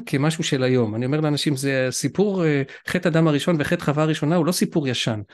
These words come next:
הוא אומר לי, "אם היום אני חווה את העונשים של סיפור גן עדן, זה אומר שברמה מסוימת אני עכשיו ברגע זה חוזר על החטא.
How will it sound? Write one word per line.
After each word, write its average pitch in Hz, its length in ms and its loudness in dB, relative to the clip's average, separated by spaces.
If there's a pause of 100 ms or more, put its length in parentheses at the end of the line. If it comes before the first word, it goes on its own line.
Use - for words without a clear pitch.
(260)
הוא 143 80 -2
אומר 147 160 2
לי, 143 200 0
"אם 233 200 4
היום 196 280 4
אני 160 120 4
חווה 143 340 2
את 165 100 0
העונשים 127 600 2 (280)
של - 140 -2
סיפור 139 360 0
גן 123 160 0
עדן, 202 280 2
זה 151 140 2
אומר 160 220 4
שברמה 143 460 2
מסוימת 175 440 2
אני 143 200 2
עכשיו 202 380 2
ברגע 160 340 4
זה 170 160 4
חוזר 151 320 2
על 135 100 2
החטא. - 360 -4